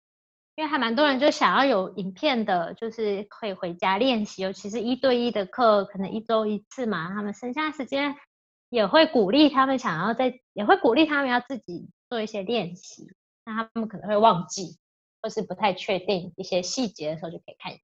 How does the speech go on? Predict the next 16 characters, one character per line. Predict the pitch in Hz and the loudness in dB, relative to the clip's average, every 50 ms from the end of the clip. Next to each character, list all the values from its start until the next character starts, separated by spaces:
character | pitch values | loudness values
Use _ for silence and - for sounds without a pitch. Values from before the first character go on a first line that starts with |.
| - - - | -20 -18 -12
片。 | - - - _ _ _ _ _ _ _ _ _ _ _ - - | -12 -12 -12 _ _ _ _ _ _ _ _ _ _ _ -20 -14
时 | - - 208 208 | -8 -6 -6 -4
间 | 202 - 294 294 294 302 302 311 320 311 294 - | -2 -2 -2 -2 -2 -4 -4 -4 -4 -4 -4 0
或 | - 294 | 0 0
地 | 277 285 - 311 - | 0 2 2 2 2
点 | - 202 175 | 2 0 0
的 | 170 | 2
规 | 180 233 254 269 | 4 6 6 6
划 | 262 302 311 277 240 | 6 6 6 6 6
就 | 233 277 285 269 | 6 6 6 6
也 | 247 220 196 | 6 6 4
会 | 196 196 330 349 | 6 6 6 6
比 | 247 | 8
较 | 302 302 | 8 6
方 | 302 - 294 285 294 294 | 8 8 8 8 6 6
便。 | - 330 294 226 185 190 220 - | 6 6 6 6 4 0 -6 -10